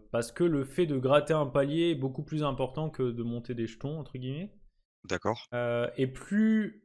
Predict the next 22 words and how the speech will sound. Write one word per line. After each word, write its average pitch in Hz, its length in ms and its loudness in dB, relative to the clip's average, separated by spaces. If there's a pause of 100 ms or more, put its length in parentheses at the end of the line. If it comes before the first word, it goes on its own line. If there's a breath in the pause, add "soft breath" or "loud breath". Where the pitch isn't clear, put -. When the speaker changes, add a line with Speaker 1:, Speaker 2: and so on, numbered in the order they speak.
(140)
Speaker 1:
il 143 140 -6
va 156 100 4
y 160 100 2
avoir 156 600 4
un 180 160 2
joueur 170 800 2
loin 151 640 2
en 135 160 -2
termes 143 220 0
de 139 100 -4
stack, 156 580 -2
enfin, - 140 -4
en, 113 720 -4
genre, 117 320 -2
moins 131 260 -2
il 165 120 0
va 156 80 6
avoir 147 260 6
de 147 80 4
blindes, 147 580 0 (460 soft breath)
et, 120 240 0
euh, 110 800 0